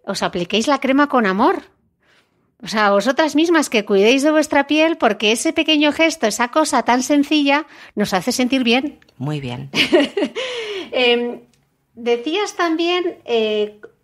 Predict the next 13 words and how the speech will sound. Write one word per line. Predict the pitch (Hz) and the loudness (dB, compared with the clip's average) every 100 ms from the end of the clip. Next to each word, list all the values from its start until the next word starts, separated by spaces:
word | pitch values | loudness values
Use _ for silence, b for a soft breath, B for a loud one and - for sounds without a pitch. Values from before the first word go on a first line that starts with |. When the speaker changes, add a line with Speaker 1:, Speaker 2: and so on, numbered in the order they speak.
| _ _ _ | _ _ _
Speaker 1:
hablabas | 208 208 262 320 | -4 0 0 2
de | 339 | 2
la | 294 240 | 0 0
percepción | 220 185 202 - 233 262 | -4 -4 -6 -2 -2 0
del | 262 220 | 0 2
orgasmo, | 175 175 165 - 160 | 0 -2 -6 -6 -8
¿no? | 185 254 | -6 -6
Como | 226 202 202 | -4 -4 -4
que | |
el | 196 | -4
orgasmo | 185 190 254 311 285 269 | -2 0 -2 0 -2 -2
está, | - - 269 302 - B B B B B B - | -4 0 0 0 -8 B B B B B B -2
eh, | 226 202 190 185 175 170 185 | 2 4 4 2 0 0 -2